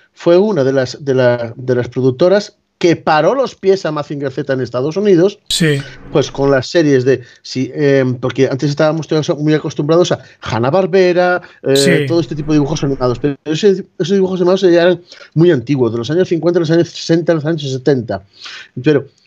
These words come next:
Speaker 1: empezaron a entrar, y con Filmation empezaron a entrar con, ya con series muy potentes,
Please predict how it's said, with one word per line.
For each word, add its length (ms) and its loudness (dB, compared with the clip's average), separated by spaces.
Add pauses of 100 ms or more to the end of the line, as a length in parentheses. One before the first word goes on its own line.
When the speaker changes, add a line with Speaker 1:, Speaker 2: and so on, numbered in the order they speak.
Speaker 1:
empezaron 540 0
a 120 -2
entrar, 380 0
y 60 -6
con 200 -8
Filmation 400 -2
empezaron 380 -2
a 40 -2
entrar 260 0
con, 240 -6
ya 120 0
con 160 -6
series 300 -6
muy 160 2
potentes, 600 0